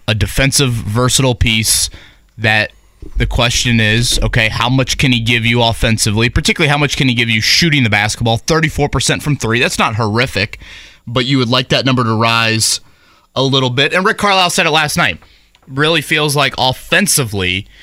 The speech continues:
he's got a nice feel, whether that is as a cutter, as a passer, things like that. And, you know, Tyrese Halliburton tends to get a little bit more out of those guys. So I was totally,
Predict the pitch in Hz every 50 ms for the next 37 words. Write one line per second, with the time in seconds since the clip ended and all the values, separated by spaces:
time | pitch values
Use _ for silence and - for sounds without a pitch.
0 | - - _ _ - 135 120 - 156 147 147 143 135 131 135 131 - - - -
1 | 143 120 110 98 87 90 101 110 113 117 117 113 113 113 113 110 110 110 107 104
2 | 101 - - - 101 95 - - - - 196 185 165 156 151 147 143 120 120 117
3 | 104 95 - - 160 147 147 143 - - 151 143 127 - 139 123 120 113 113 117
4 | 110 107 - 127 120 120 123 123 - - - - - - - - - - _ -
5 | 127 123 123 123 131 135 135 131 123 - 131 127 127 127 113 - 123 113 117 113
6 | 110 107 110 87 92 104 104 101 95 - - 123 117 110 101 113 104 107 110 104
7 | 101 101 104 107 101 101 87 90 98 104 104 98 98 92 - - - - 104 107
8 | 104 - - 104 101 92 92 92 98 92 92 92 - 101 90 87 85 85 87 87
9 | - - 98 87 87 - - - - - - - _ _ - - 143 151 147 143
10 | 131 113 - - - 160 175 175 170 147 139 127 117 123